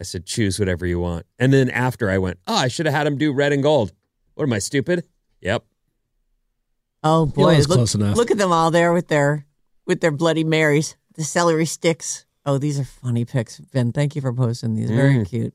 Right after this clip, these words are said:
Speaker 2: Uh, Vin Hassan, V I N H A S S O N.
Speaker 1: Check out our Super Bowl party. We did lose, and I'm aware of that, but I thought, you know what? We did have a party.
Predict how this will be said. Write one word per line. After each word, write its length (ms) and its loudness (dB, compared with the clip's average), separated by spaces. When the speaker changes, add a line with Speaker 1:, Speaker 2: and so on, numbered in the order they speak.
Speaker 2:
Uh, 180 2
Vin 220 4
Hassan, 480 2
V 160 2
I 120 2
N 200 2
H 220 -2
A 160 2
S 180 -2
S 200 -4
O 40 2
N. 60 2
Speaker 1:
Check 80 2
out 120 2
our 100 2
Super 320 -2
Bowl 180 2
party. 260 0
We 140 2
did 160 2
lose, 460 4
and 120 2
I'm 320 2
aware 380 4
of 80 2
that, 320 0
but 100 -4
I 100 2
thought, 300 -4
you 80 -4
know 140 0
what? 320 0
We 140 -4
did 180 0
have 180 -2
a 60 -10
party. 460 -8